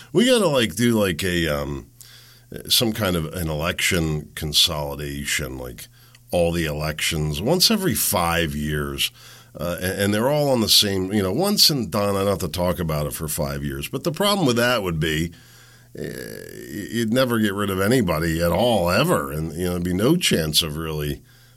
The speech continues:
five years. Ugh. I don't know. I don't know what the answer is.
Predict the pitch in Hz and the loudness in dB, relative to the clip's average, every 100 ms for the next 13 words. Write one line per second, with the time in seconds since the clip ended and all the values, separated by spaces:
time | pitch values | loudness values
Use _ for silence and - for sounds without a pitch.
0 | - - 95 107 85 78 101 117 78 - | -14 -4 0 2 2 2 2 2 2 0
1 | 117 120 - - - - - - - - | 2 2 0 -8 -16 -16 -20 -20 -20 -10
2 | - 85 78 69 - 143 180 180 180 165 | -2 0 0 -2 0 2 4 4 4 4
3 | 104 85 - 80 71 69 - | 4 4 2 -2 -4 -4 -4